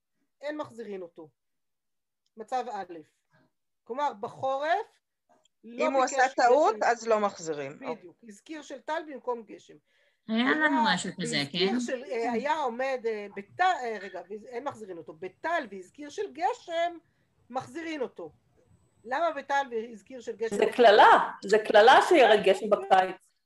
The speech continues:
Speaker 1: ואז, אה, שואלת על זה הגמרא, "והא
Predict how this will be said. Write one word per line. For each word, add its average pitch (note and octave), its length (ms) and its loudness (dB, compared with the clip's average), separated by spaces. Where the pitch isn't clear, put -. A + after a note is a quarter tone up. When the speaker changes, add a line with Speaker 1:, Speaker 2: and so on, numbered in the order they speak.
Speaker 1:
ואז, C#4+ 800 -2
אה, G#3 520 -8
שואלת A3+ 360 -10
על B3+ 100 -14
זה A#3 100 -8
הגמרא, A3 440 -6
"והא G#3+ 260 -2